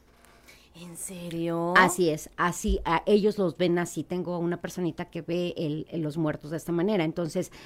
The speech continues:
Speaker 2: esto es un, es una apertura a una situación paranormal bastante complicada y bastante tiene muchos laberintos para poder llegar a una razón específica.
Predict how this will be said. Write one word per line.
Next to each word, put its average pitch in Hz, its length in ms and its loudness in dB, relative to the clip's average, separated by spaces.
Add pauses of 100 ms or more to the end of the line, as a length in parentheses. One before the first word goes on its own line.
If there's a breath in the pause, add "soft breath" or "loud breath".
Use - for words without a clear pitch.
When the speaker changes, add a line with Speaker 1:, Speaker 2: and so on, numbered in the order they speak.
(320 loud breath)
Speaker 2:
esto 196 300 2
es 240 100 -4
un, 233 340 0
es 185 260 -4
una 214 720 -2
apertura 190 920 -2
a - 200 -4
una 175 200 0
situación 185 360 -8
paranormal 180 500 -4
bastante 175 640 -2
complicada 185 640 0
y 185 60 2
bastante 196 720 -2 (1000 soft breath)
tiene 262 240 8
muchos 277 360 4
laberintos 220 600 2
para 185 260 -2
poder 185 260 -2
llegar 190 240 -2
a 185 40 2
una 190 220 0
razón 190 520 -4
específica. - 800 -10